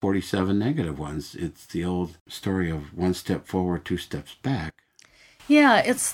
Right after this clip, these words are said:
Speaker 2: it's like these g-, agreements are, on the surface, they seem very simple, but applying them is another thing. When we try to apply them,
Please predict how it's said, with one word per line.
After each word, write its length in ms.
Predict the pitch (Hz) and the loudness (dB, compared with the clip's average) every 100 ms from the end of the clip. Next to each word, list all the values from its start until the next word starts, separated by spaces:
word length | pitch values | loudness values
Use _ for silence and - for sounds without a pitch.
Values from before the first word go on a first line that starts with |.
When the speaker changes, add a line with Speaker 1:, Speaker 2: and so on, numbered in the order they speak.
| - | -2
Speaker 2:
it's 180 | 262 - | -2 4
like 180 | 311 320 | 4 4
these 360 | 285 233 - - 202 | 2 2 0 -4 -6
g-, 100 | - | -2
agreements 560 | 214 214 233 226 202 190 | 0 2 4 4 4 4
are, 360 | 180 170 170 - - - | 2 2 -2 -6 -18 0
on 140 | - 220 | 6 8
the 100 | 208 | 8
surface, 440 | - 359 - 196 | 8 4 4 4
they 100 | 190 | 4
seem 240 | 180 233 196 | 2 4 4
very 220 | 170 147 | 4 2
simple, 600 | - 180 175 147 - - - | 0 -2 0 -2 -4 -4 0
but 140 | 190 | 2
applying 460 | 175 208 202 202 196 | 2 0 2 4 4
them 420 | 165 147 160 165 190 | 4 2 0 -6 -6
is 140 | 180 | 0
another 280 | 180 170 165 | 2 4 2
thing. 380 | - 135 131 156 _ _ | 0 0 0 -6 _ _
When 180 | 202 190 | 4 6
we 80 | 185 | 6
try 260 | 175 220 220 | 4 4 4
to 80 | |
apply 380 | 190 - 180 175 | 2 4 4 6
them, 340 | 170 165 165 | 4 2 0